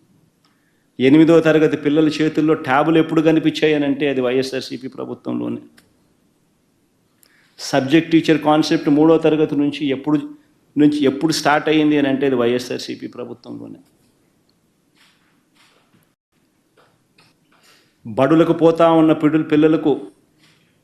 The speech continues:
తల్లులను ప్రోత్సహిస్తూ, పిల్లలను బడికి పంపించేలా తల్లులకు ప్రో-, తల్లులను ప్రోత్సహిస్తూ అమ్మఒడి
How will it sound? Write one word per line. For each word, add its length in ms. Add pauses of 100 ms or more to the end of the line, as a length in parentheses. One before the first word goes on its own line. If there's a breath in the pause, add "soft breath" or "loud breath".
తల్లులను 420
ప్రోత్సహిస్తూ, 720
పిల్లలను 420
బడికి 320
పంపించేలా 680 (260)
తల్లులకు 400
ప్రో-, 400
తల్లులను 460 (960)
ప్రోత్సహిస్తూ 680
అమ్మఒడి 500